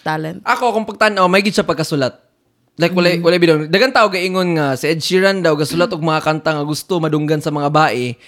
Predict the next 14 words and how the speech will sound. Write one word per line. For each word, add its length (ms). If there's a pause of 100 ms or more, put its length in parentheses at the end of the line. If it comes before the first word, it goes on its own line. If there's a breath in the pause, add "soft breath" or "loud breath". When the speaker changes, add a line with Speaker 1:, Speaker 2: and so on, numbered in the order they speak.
(140 loud breath)
Speaker 2:
And 160
si 120
Taylor 340
Swift 300
daw, 160
gasulat 400
daw 120
siya 160
og 100
mga 180
songs 320
nga 80
gusto 600
iingon 760